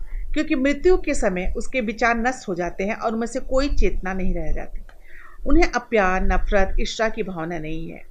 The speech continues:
हमारे मृत्यु प्रियजन अपनी कब्र में शांति से आराम कर रहे हैं। अब यह अगला तथ्य आपको चौंका सकता है। क्या आप जानते हैं कि बाइबल सिखाती है मौत एक नींद की तरह है, एक शांतिपूर्ण नींद जो यीशु के दूसरे आगमन तक रहती है?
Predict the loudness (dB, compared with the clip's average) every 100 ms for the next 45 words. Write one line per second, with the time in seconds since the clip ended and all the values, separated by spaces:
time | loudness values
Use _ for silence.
0 | -8 -2 0 2 0 0 0 -2 0 0
1 | 0 -2 -4 -6 -12 -6 -4 -4 0 0
2 | 2 0 -2 -2 -2 -2 -2 0 0 0
3 | -2 -4 -6 -4 0 0 0 -4 -8 -4
4 | 0 4 4 2 0 0 0 -2 -2 -2
5 | -2 -2 -2 -4 -4 -6 -10 -8 -10 -4
6 | -2 -2 0 -2 -2 -2 -4 -2 -4 -4
7 | -4 -2 -2 -4 -2 -2 0 -2 -2 -2
8 | -2 -4 -6 2 2 2 0 -4 -6 -2
9 | 6 6 4 -10 -6 -2 0 2 2 0
10 | -4 -4 -2 0 4 4 6 6 6 6
11 | 6 6 6 2 0 -2 -4 -4 -4 -4
12 | -4 -6 -8 -10